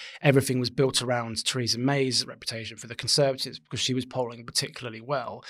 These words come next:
The risk there, of course, is that when that reputation goes, then the, the campaign kind of goes. So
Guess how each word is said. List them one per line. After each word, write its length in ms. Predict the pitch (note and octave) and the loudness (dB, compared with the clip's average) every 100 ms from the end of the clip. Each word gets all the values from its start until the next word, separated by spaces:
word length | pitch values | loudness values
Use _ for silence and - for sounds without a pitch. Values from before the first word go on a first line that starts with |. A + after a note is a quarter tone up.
| - - - - | -14 -14 -16 -6
The 140 | D3 C#3+ | 8 10
risk 220 | D#3 D3+ | 10 10
there, 200 | D3 C#3+ | 8 10
of 120 | C3 | 8
course, 260 | C3 A#2 A#2 | 0 0 0
is 80 | |
that 140 | A#2 C#3 | 0 0
when 140 | C3 | 2
that 120 | B2+ | 0
reputation 640 | B2+ B2 - A#2+ A#2+ B2 A#2+ | -2 -4 0 2 2 -2 4
goes, 440 | E3 C3+ A2+ A2 | 6 6 4 -2
then 300 | B2 A#2 A2 - | -4 -8 -12 -14
the, 240 | - C3+ C#3 | -20 -18 -12
the 60 | D3 | -8
campaign 560 | - B2 C#3 C3+ B2+ | -6 -6 -4 -4 -6
kind 180 | - A#2+ | -10 -14
of 80 | - | -12
goes. 260 | B2+ A#2 | -8 2
So 200 | - C#3 | 6 6